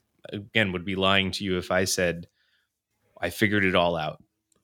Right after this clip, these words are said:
and I don't think any manager ever fully figures it all out. But I think the biggest thing for me is, like, the commitment to the process. So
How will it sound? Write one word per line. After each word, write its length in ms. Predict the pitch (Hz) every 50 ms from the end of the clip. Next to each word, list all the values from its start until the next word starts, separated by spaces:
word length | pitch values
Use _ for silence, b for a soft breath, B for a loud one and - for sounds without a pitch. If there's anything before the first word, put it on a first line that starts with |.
| _ _
and 180 | - 113 113 113
I 80 | 120 123
don't 180 | 139 143 131
think 140 | - 135 120
any 160 | 120 143 151
manager 420 | 104 85 80 80 82 76 87 85 85
ever 200 | 82 87 87 80
fully 600 | - - - - - 113 113 117 113 110 104 92
figures 420 | - - 113 101 92 95 90 80
it 120 | 92 87 80
all 200 | 85 85 80 - 80
out. 260 | 85 87 104 - - - - -
But 120 | 104 85
I 100 | 95 92
think 300 | 92 - 110 104 95 78
the 80 | 104 101
biggest 340 | 101 123 135 160 147 -
thing 200 | - 131 113 98
for 160 | - - 113 101
me 160 | 98 98 98
is, 120 | 92 85
like, 200 | 101 95 85 - _ -
the 160 | 110 101 95
commitment 420 | - - 120 117 120 113 104 98
to 80 | - 107
the 80 | 90 -
process. 560 | - - 92 80 80 - - - - - -
So 360 | - - 113 104 101 101 -